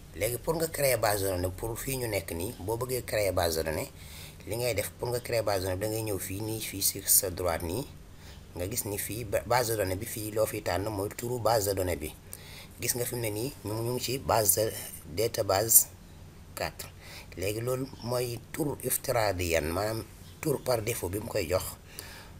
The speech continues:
mooy base de données un. Kon di nga gis ne ñun jot nañoo créer trois bases de données, moo tax mu un, te be-, bu njëkk bi tudd un, deux, trois, ba mu aussi quatre. Léegi su la neexee nga changer tur bi foofu, waaye li gën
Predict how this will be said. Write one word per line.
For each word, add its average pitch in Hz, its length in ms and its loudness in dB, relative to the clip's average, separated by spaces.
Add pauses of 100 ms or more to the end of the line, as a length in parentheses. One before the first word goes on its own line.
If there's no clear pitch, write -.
mooy 104 260 0
base 120 360 6
de 120 80 4
données 107 340 2
un. 90 240 2 (460)
Kon 107 180 0
di 117 60 -2
nga 123 120 2
gis 117 160 2
ne 110 60 -2
ñun 107 180 -2
jot 110 160 0
nañoo 104 220 0
créer 90 260 0
trois 98 200 2
bases 98 240 2
de 82 80 0
données, 78 280 0 (400)
moo 92 120 -2
tax 92 160 -4
mu 92 120 -4 (240)
un, 101 220 0 (180)
te 107 80 0
be-, 92 260 2
bu 95 120 -4
njëkk 98 240 -4
bi 90 60 -4
tudd 95 260 -4
un, 117 240 0
deux, 104 340 2
trois, 110 300 4 (160)
ba 95 80 -2
mu 98 140 -4
aussi - 200 4
quatre. - 260 0 (640)
Léegi 95 220 0
su 113 120 2
la 110 80 4
neexee 113 280 2
nga 101 120 2
changer 95 380 2
tur 92 120 0
bi 85 120 0
foofu, 82 360 0
waaye 92 220 4
li 110 100 -2
gën 113 220 -2